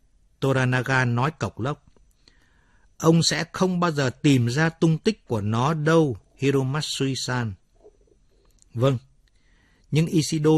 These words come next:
chịu trách nhiệm về chuyện này. Làm thế này ông ta thật không còn danh dự gì nữa, Nick." "Đúng vậy, dùng những tên sát nhân cặn bã rác rưởi. Thưa Đức ông,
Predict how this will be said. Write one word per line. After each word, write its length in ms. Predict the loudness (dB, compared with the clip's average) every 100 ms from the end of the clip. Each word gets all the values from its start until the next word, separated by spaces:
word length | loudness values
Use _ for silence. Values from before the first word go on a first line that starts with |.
| 2
chịu 160 | -2 -4
trách 220 | -6 -2
nhiệm 200 | -2 -2
về 100 | -4
chuyện 280 | -4 -6 -6
này. 240 | -8 -8 -12 _ _ _ _ _ _ _ _ _ -2
Làm 240 | 0 0
thế 120 | 0
này 220 | 2 0
ông 220 | 0 -2 0
ta 140 | -2
thật 300 | 0 -4 -4
không 320 | -4 0 0
còn 260 | 0 0 0
danh 260 | 2 2
dự 200 | 0 -2
gì 240 | 0 0 2
nữa, 340 | 0 -2 -2 -4 _ _ _
Nick." 220 | -10 -10 _ _ _ _ _ _ _ _ _ _ _ _ -2
"Đúng 220 | -2 0
vậy, 160 | -6 -8 _ _ _ _ _ _ _ 2
dùng 260 | 6 6
những 180 | 4 2
tên 200 | 2 0
sát 260 | 0 -2 0
nhân 240 | 0 -2 -4
cặn 300 | -6 -6 -4
bã 280 | -4 -2 -4
rác 280 | -2 -4 -4
rưởi. 340 | -6 -6 -8 -16 _ _ _ _ _ _ _ _
Thưa 240 | -2 0 2
Đức 180 | -2
ông, 240 | -2 -4